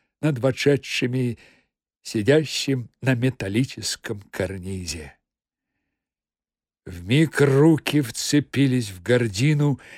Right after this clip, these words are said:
и сорвали её вместе с карнизом, отчего солнце хлынуло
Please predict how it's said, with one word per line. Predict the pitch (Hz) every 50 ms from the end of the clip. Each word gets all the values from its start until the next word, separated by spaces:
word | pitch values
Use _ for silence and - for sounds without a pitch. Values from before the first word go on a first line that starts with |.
| - _ _ _
и | - 135 -
сорвали | - - - - 143 156 127 139 151 160 156 147 143 147 190 190 175 160 147 139 127 127 135
её | 135 131 135 135 139 135
вместе | 127 120 117 135 156 143 123 - - 147 131
с | -
карнизом, | - 147 147 151 151 170 190 190 160 135 151 156
отчего | 160 151 - - 156 170 170
солнце | - - - - 220 226 214 175 - - - -
хлынуло | - - - 143 156 175 220 220 190 185 180 175 170 156 131